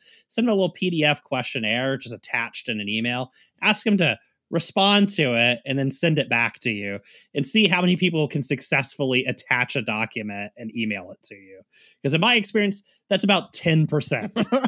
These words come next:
<laughs> you know, and somehow they're gonna install this app, figure out how it works, and figure out how to fucking use it.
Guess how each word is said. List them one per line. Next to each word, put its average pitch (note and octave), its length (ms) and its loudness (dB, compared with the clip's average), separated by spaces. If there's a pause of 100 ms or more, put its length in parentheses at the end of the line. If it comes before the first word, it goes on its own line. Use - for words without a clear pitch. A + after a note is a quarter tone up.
(140)
<laughs> - 500 0
you D#3 100 2
know, C3+ 160 4 (460)
and F3+ 240 6 (180)
somehow A3 460 4
they're F3+ 160 4
gonna E3+ 220 6
install E3+ 500 4
this E3+ 200 2
app, B2+ 420 0 (520)
figure F#3+ 340 6
out F3+ 200 4
how E3 260 2
it D#3 60 0
works, C3 440 0
and B2+ 140 -10
figure C3+ 180 2
out B2 140 0
how C3 80 0
to A#2+ 100 -2
fucking A2 320 -4
use G2 260 -8
it. F#2 80 -20